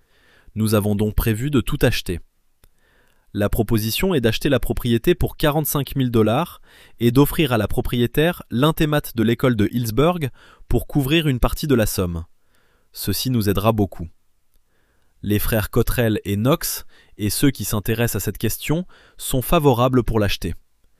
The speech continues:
Nous avons soixante jours pour conclure cette négociation. Les pasteurs Cottrell et Knox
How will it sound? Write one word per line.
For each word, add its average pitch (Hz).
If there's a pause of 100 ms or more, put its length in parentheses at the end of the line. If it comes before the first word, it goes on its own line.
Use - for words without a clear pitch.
(380)
Nous 107
avons 107
soixante 165
jours 139
pour -
conclure 143
cette -
négociation. 113 (880)
Les 98
pasteurs 101
Cottrell 110
et 98
Knox 110